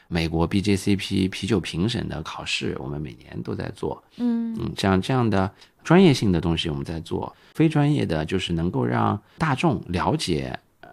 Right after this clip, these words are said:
Speaker 1: 并且喜欢上啤酒的活动，我们也做了很多。我们协会几百个会员，每一个人他一定都是喜欢精酿啤酒的。
Speaker 2: 嗯。
Speaker 1: 其次，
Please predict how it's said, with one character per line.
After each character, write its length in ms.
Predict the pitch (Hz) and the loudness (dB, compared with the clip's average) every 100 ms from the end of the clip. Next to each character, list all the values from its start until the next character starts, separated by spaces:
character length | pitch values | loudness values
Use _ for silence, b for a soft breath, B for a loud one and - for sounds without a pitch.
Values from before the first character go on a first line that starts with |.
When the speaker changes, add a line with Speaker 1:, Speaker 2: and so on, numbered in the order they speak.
| - | -4
Speaker 1:
并 140 | 110 | 0
且 160 | 98 113 | 2 2
喜 180 | - - | 0 -2
欢 160 | 92 | -2
上 140 | 123 92 | 0 -2
啤 140 | 92 | -2
酒 80 | 85 | -2
的 80 | 78 | -2
活 160 | - 78 | -4 -6
动， 140 | 78 | -4
我 100 | 67 | -4
们 120 | 76 | -4
也 120 | 101 87 | -4 -4
做 200 | - 78 | -8 -8
了 80 | |
很 160 | 73 - | -8 -14
多。 260 | - - - b b b | -14 -14 -16 b b b
我 80 | - | 2
们 140 | 87 92 | 4 4
协 140 | 98 | 4
会 180 | 120 104 | 6 4
几 140 | 107 | 4
百 180 | 110 82 | 2 2
个 100 | 76 | 0
会 220 | - 110 | 0 2
员， 320 | 80 73 78 - _ | 2 0 -4 -4 _
每 240 | 104 82 | 2 2
一 180 | 80 104 | 2 2
个 240 | 110 156 | 2 4
人 260 | 90 73 67 | 4 2 -2
他 180 | - 92 - | -6 -8 -4
一 120 | 90 | -4
定 260 | - 107 | 0 0
都 160 | 82 87 | 0 -2
是 240 | - 82 - | -2 -2 -2
喜 220 | - - | -2 -2
欢 200 | 82 104 | -2 0
精 100 | 117 | 0
酿 140 | 87 | -2
啤 140 | 82 87 | -4 -8
酒 120 | - | -10
的。 120 | - - | -6 -2
Speaker 2:
嗯。 500 | 226 226 220 220 220 B B _ | -2 -2 -4 -6 -10 B B _
Speaker 1:
其 200 | - 101 | 0 0
次， 400 | - 151 104 | 2 2 2